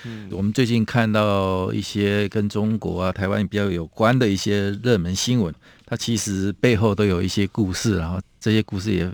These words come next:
Speaker 2: 来解读的话，非常的一个有趣哈。那我们今天很高兴请到两位来宾，一位是这个徐荣新徐老师，
Speaker 1: 是。
Speaker 2: 那另外一位苏子云苏老师。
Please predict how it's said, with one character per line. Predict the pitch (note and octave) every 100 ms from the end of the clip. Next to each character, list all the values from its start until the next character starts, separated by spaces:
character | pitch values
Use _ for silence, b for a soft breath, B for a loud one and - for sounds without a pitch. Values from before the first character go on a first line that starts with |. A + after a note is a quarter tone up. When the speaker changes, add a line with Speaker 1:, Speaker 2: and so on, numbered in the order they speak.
| G2
Speaker 2:
来 | F#2+ G2
解 | - F#2
读 | F2 E2+
的 | F#2
话， | F#2 G2+ F#2+
非 | - B2
常 | G#2 F2
的 | F#2
一 | F2+
个 | F2
有 | F2+ E2+
趣 | E2+ - G2+
哈。 | F#2 F2+ _ _ _
那 | - A2+ G#2+
我 |
们 | G2
今 | G#2+
天 | B2
很 | A2
高 | G#2
兴 | A2+ A#2
请 | G#2 F2+
到 | G#2
两 | G2 F2+
位 | G#2
来 | G2+
宾， | G#2 C#3
一 | A#2
位 | A2+
是 | G#2+ A2 G#2
这 | G#2
个 | G2
徐 | -
荣 | G2+ G2+
新 | A2
徐 | - G#2
老 | F#2
师， | F2 G#2+ B2 - -
Speaker 1:
是。 | - D#2 - _ -
Speaker 2:
那 | F2+ G2
另 | G#2 G#2+
外 | G2+
一 |
位 | G2+ G#2 G2
苏 | -
子 | A2+ G2
云 | G2
苏 | A#2+
老 | F#2
师。 | F2+ A2